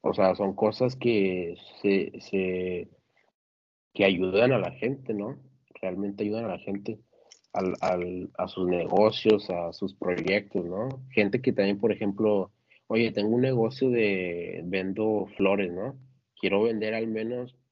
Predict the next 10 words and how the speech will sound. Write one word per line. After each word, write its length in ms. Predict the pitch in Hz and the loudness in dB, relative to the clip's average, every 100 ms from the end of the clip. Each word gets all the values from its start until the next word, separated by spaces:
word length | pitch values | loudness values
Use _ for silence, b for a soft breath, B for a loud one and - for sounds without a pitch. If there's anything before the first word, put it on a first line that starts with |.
| _ _ _ _ | _ _ _ _
dos 300 | 104 104 104 | -6 -4 -2
o 100 | 113 | -4
tres, 760 | - 104 104 110 110 110 101 - - | -2 0 2 2 0 -4 -8 -12 -12
este, 640 | 90 87 - - 87 87 | -10 -10 -12 -12 -10 -8
no 160 | 90 87 | -10 -12
sé 80 | |
cómo 200 | - 95 101 | -8 -6 -4
se 120 | 87 | -4
dice, 380 | 87 85 - 87 | -4 -6 -8 -8
buquet 440 | 87 - 92 90 | -6 -4 -4 -4